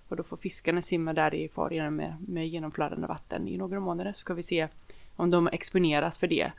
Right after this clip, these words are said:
Hur tillgängliga är kemikalierna från de här plasterna som är i sediment?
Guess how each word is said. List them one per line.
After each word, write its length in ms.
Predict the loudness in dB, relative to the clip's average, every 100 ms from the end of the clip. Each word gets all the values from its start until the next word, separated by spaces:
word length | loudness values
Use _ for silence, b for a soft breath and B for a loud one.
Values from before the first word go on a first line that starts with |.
| b b b
Hur 120 | -6 -2
tillgängliga 800 | 4 4 4 2 2 2 2
är 40 | 2
kemikalierna 640 | 0 -2 0 -2 -2 -6
från 220 | -2 0
de 80 | 0
här 80 | -2
plasterna 460 | -4 -8 -8 -8
som 140 | -6 -6
är 100 | -6
i 80 | -4
sediment? 480 | -4 -4 -6 -6